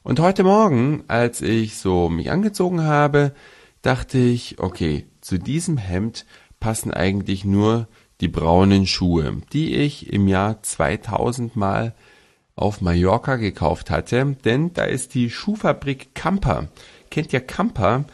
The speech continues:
Habt ihr vielleicht schon mal gehört, vielleicht sagen auch manche Camper, schreibt sich auf jeden Fall mit C. Kennt nicht jeder,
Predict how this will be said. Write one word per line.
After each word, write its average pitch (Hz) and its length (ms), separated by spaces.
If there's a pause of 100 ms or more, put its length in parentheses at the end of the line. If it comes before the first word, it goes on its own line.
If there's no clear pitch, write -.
(160)
Habt - 180
ihr 135 80
vielleicht 110 240
schon 107 120
mal 104 100
gehört, 110 260
vielleicht 82 300
sagen 95 200
auch 90 120
manche 87 300
Camper, 131 540 (280)
schreibt 101 260
sich 104 160
auf 90 100
jeden 110 180
Fall 98 180
mit 82 180 (160)
C. 110 540 (340)
Kennt 175 240
nicht 135 180
jeder, 139 480